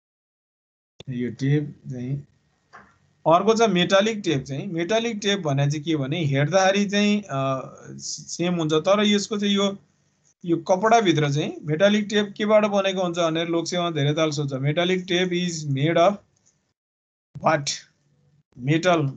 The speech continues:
Metallic tape भन्ने बित्तिकै मेटलले बनेको भन्नेमा answer म टिक लाउन मन लाग्छ, तर यो चाहिँ के हो भने यो चाहिँ एकदमै सानो चाहिँ ब्रास अर कपरको वायर्सलाई चाहिँ के गरिएको भने कपडाभित्र राखिएको हो metallic टेप।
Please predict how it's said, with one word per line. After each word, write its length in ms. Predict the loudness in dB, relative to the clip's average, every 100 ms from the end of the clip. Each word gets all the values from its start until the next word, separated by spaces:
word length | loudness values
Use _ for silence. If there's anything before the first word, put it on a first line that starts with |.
| -10
Metallic 540 | -6 -4 0 0 -2
tape 140 | -2 -2
भन्ने 180 | 0 0
बित्तिकै 280 | -2 -2
मेटलले 340 | -2 0 2 2
बनेको 400 | 0 -2 0 -2
भन्नेमा 420 | -2 -2 0 2
answer 320 | 2 0 2
म 200 | 2 2
टिक 160 | 0 -2
लाउन 160 | -2
मन 140 | 0 -2
लाग्छ, 240 | -4 -4
तर 420 | 0 2 4 2 0 _ _ _ 0
यो 140 | 2
चाहिँ 220 | 4 0 0
के 60 |
हो 120 | 2
भने 420 | 2 2 2 0 -6 _ _ _ _ _ -4
यो 160 | -2
चाहिँ 160 | 0 0
एकदमै 600 | -2 -8 -6 -4 -2 -2
सानो 480 | 0 2 2 2 0
चाहिँ 400 | 0 2 0 -2 _ _ _ -16
ब्रास 440 | 0 2 4 2 2
अर 160 | 0
कपरको 640 | 2 -2 0 -2 0 -4
वायर्सलाई 600 | 2 2 2 0 0 0
चाहिँ 220 | 0 -4 -6
के 200 | -4 -2
गरिएको 420 | 0 0 -2 -2
भने 380 | -4 -4 -6 -2
कपडाभित्र 520 | 0 2 2 2 0
राखिएको 460 | -2 -2 -6 -12 -14
हो 80 | -18 -20 _ _ -6
metallic 360 | -2 -2 -2 -12
टेप। 380 | -16 -14 -18